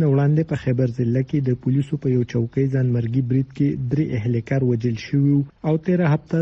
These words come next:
د پېښور سربند علاقه کې یو بل برید کې د پولیسو یو ډي اس پي او دوه نور اهلکار وژل شوي وو.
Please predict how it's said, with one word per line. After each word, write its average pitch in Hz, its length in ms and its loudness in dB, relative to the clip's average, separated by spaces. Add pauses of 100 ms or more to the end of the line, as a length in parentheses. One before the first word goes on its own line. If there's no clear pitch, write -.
د 151 140 0
پېښور 135 320 0 (100)
سربند 131 460 -2
علاقه 120 340 -2
کې 143 200 -2 (140)
یو 127 100 2 (100)
بل 131 200 0
برید 127 320 -2
کې 143 160 2 (520)
د 160 220 4
پولیسو 170 380 2
یو 147 180 2 (120)
ډي 127 140 0
اس - 140 -8
پي 143 140 0 (220)
او 143 60 2 (140)
دوه 156 160 2
نور 143 160 2 (120)
اهلکار 131 500 -2
وژل 123 400 0
شوي 123 320 0
وو. 120 100 2